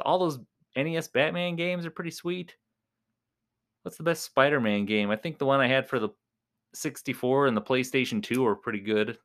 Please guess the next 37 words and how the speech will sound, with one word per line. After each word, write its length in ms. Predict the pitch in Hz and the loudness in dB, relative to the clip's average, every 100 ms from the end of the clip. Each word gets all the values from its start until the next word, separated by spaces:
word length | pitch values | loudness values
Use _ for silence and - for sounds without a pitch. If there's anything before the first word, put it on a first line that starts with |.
| - | -4
I 60 | |
never 180 | 123 120 | -4 -4
played 260 | - 123 117 | 0 2 2
anything 480 | 117 117 120 110 107 | 0 -2 -4 -4 -2
on 220 | 117 123 | -2 0
PlayStation 640 | 117 110 107 110 110 107 | 0 -2 -2 -4 -4 -4
past 340 | 104 120 113 - | -2 -2 -2 0
that, 240 | 104 101 | -2 -2
so 80 | 110 | -4
I 60 | 104 | -2
couldn't 260 | 135 113 | -2 -2
tell 180 | 104 113 | 0 0
you 100 | 104 | 2
how 120 | 104 | 2
awesome 380 | 87 110 110 113 | 2 2 0 -2
that 220 | 104 - - - | -4 -6 -12 -4
PlayStation 500 | 117 110 117 110 107 | -4 -2 -4 -4 -6
four 240 | - 120 | -2 0
Spider-Man 600 | 110 - 107 104 101 101 | 0 2 2 2 0 -2
game 240 | 101 101 101 | -2 -2 -2
is. 220 | 101 107 | -6 -4
I 80 | - | -4
know 220 | 175 208 | 0 2
it's 120 | 202 - | 0 -2
great. 340 | 165 160 - | 0 0 0
I 120 | 135 135 | 2 2
just 200 | 139 - | 0 0
don't 180 | 120 | 2
have 120 | 131 123 | 2 2
any 140 | 110 | 0
firsthand 500 | - 123 - 135 117 | -2 -4 -4 -6 -4
experience 720 | 107 - - 208 214 208 208 | -6 -12 -6 0 2 2 0
with 180 | 226 202 | -2 2
it. 80 | 202 | 2
I'm 120 | 196 | 2
sorry. 960 | 208 - 117 175 185 110 120 117 107 120 - _ _ _ _ _ _ - | -2 -4 2 4 6 4 2 0 -4 -6 -10 _ _ _ _ _ _ -2
I'm 800 | 339 294 330 277 285 320 269 | 2 2 2 2 4 4 2